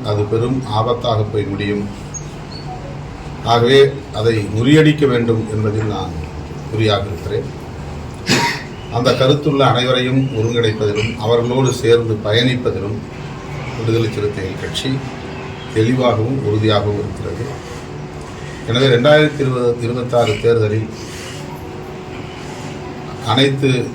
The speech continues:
ஜனநாயக சக்திகளையும் சிதறவிடாமல் ஒருங்கிணைக்க வேண்டும் என்பதில் மட்டுமே எங்கள் கவனம் குவிந்திருக்கிறது.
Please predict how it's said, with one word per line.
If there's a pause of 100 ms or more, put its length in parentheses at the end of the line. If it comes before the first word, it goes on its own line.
ஜனநாயக
சக்திகளையும் (1400)
சிதறவிடாமல்
ஒருங்கிணைக்க
வேண்டும் (340)
என்பதில்
மட்டுமே
எங்கள் (880)
கவனம் (280)
குவிந்திருக்கிறது.